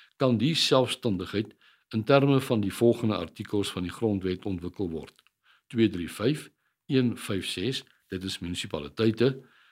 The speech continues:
Honderd en vier artikel een is provinsies.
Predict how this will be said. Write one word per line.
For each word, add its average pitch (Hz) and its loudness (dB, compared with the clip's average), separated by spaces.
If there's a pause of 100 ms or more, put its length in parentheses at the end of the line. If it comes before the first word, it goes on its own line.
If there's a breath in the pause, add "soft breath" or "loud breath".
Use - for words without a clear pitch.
(560 soft breath)
Honderd 117 4
en 92 -2
vier 117 0
artikel 92 -6
een 131 4
is 82 -6
provinsies. 127 -2